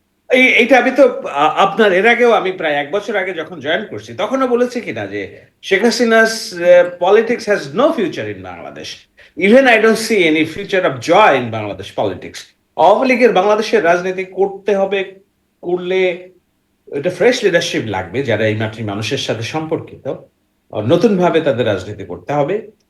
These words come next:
এই রাজনীতির, <clears throat> দুঃখিত, এখানে যেসব আইন হয়েছে, সংশোধন হয়েছে, এইসব বিচার প্রক্রিয়াকে মেনে তাদেরকে ফেয়ারলি এই ইলেকশনে, আ, মানে পলিটিক্যাল প্রসেসে ঢুকতে হবে যদি আপনি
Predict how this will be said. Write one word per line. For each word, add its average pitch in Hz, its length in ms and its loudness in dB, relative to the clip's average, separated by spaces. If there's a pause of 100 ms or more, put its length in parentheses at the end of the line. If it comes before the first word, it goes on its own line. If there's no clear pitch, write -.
(140)
এই 202 200 4
রাজনীতির, 170 720 4 (180)
<clears throat> 165 220 2
দুঃখিত, 151 340 -4
এখানে 156 520 -6
যেসব 127 280 -2 (460)
আইন 151 420 2
হয়েছে, 139 680 -2 (400)
সংশোধন 143 540 -4
হয়েছে, 127 640 -2 (420)
এইসব 120 320 -2
বিচার 127 340 0
প্রক্রিয়াকে 135 560 -2
মেনে 170 340 6
তাদেরকে 170 720 0 (420)
ফেয়ারলি 196 540 4
এই 143 400 0
ইলেকশনে, 147 420 -4
আ, 101 440 -2
মানে 95 240 -8 (160)
পলিটিক্যাল 160 400 0
প্রসেসে 185 500 -2
ঢুকতে 160 260 -2
হবে 170 200 2
যদি 143 260 0
আপনি 185 400 -4